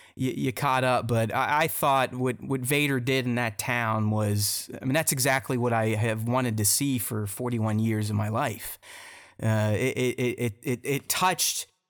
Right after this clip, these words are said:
and here's the crazy thing. It only scratched the surface on his evilness and, and what he's willing to do.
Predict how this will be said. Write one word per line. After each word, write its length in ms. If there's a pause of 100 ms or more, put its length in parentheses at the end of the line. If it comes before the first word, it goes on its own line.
(100)
and 240
here's 200
the 80
crazy 360
thing. 360 (440)
It 120
only 240
scratched 540
the 60
surface 800 (800)
on 160
his 180
evilness 880
and, 200
and 180
what 140
he's 160
willing 380
to 140
do. 560